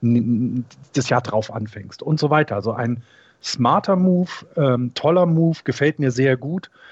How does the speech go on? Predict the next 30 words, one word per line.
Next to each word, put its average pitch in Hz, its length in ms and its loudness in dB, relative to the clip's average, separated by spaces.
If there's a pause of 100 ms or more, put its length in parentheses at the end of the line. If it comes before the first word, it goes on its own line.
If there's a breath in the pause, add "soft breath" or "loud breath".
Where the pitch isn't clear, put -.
(160 loud breath)
Ähm, 123 440 0
sagt 120 340 0
aber 120 180 2
auch, 127 220 0
dass - 180 -6
es 117 140 -6
in 151 80 -2
der 131 240 -2
N 147 80 0
L, 117 80 -4 (100)
N - 160 0
L 110 140 2
West 117 320 -2
dieses 117 300 -8
Jahr 107 120 0
wieder 147 200 0
das 107 180 -4
Duell 110 460 -4 (200 loud breath)
oder 92 120 -8
nächstes 101 320 -8
Jahr 98 100 0
Dodgers - 400 -4
gegen 101 160 -6
Padres 107 420 -2
geben 98 220 -8
wird. 107 140 -4
Ich - 60 -20
glaub, - 200 -6
alle 101 200 0
anderen 92 260 -6